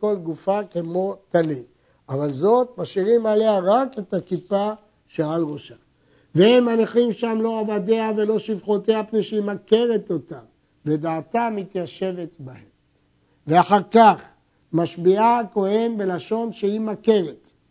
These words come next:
ומודיעה בלשונה, שלא גרם לה אלא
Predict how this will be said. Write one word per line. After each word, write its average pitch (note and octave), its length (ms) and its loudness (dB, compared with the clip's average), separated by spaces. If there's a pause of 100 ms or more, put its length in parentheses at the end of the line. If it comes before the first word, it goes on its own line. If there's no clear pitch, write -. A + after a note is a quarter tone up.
(440)
ומודיעה F#3+ 920 6 (240)
בלשונה, G3+ 760 2 (460)
שלא F3+ 400 4
גרם G#3+ 520 0
לה G#3+ 160 2
אלא G#3+ 120 2